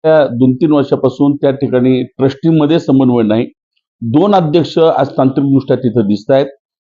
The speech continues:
त्या दोघांचाही वाद हा चॅरिटी कमिशनर समोर हिअरिंग चालू आहे. त्या ट्रस्टीमध्ये भ्रष्टाचाराचे आरोप मोठे झालेले आहेत,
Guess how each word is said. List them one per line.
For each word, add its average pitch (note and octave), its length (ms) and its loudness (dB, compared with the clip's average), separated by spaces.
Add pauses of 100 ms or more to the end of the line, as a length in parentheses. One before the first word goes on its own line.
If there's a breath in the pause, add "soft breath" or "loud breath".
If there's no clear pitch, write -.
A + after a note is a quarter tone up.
(140)
त्या D#3+ 180 -4
दोघांचाही D#3+ 500 2
वाद D3+ 260 2 (160)
हा B2+ 80 0
चॅरिटी B2+ 360 0
कमिशनर B2 500 0
समोर A2+ 340 -2
हिअरिंग A2 400 2
चालू A#2 320 2
आहे. B2 220 2 (580 soft breath)
त्या F3 240 4
ट्रस्टीमध्ये D3+ 680 0
भ्रष्टाचाराचे C3+ 800 0
आरोप B2 320 0
मोठे B2+ 320 0
झालेले C3+ 300 2
आहेत, B2+ 180 2